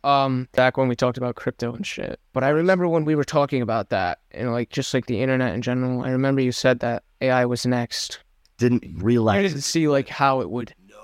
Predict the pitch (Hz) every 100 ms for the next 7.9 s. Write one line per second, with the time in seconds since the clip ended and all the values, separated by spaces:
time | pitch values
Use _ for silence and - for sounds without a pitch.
0 | - - 135 131 - 147 139 135 - 147
1 | 151 139 131 - 131 120 - 123 120 123
2 | - - 127 120 123 120 117 117 117 _
3 | 123 113 143 165 123 104 98 98 107 123
4 | - - 131 127 127 127 120 110 113 110
5 | - - 117 98 87 90 104 98 127 131
6 | 120 107 135 - 120 110 - 104 104 113
7 | 107 104 104 98 110 98 98 104 104